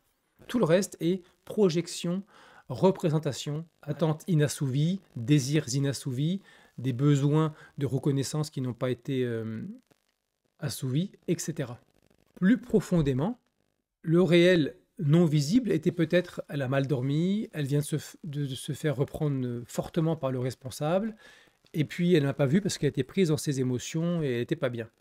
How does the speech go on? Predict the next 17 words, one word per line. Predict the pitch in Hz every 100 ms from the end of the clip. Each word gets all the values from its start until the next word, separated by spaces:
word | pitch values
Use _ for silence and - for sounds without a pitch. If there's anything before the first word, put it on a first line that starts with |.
| _ _ _ _ _ _ _ _ _
Mais | 139
ça, | 143 214
je | 151
ne | 151
le |
sais | 151 147
pas, | 135 117 147
je | 139
ne | 147
peux | 143 185
qu'interpréter. | - 170 156 147 - 135 120 - _ _ _ - - _ _ _ _
Ces | - 175
représentations | 147 196 175 156 151 117 220 262 -
vont | 135 143 151
générer | 151 135 123
diverses | 123 110 113 110
émotions | 117 117 - 180 220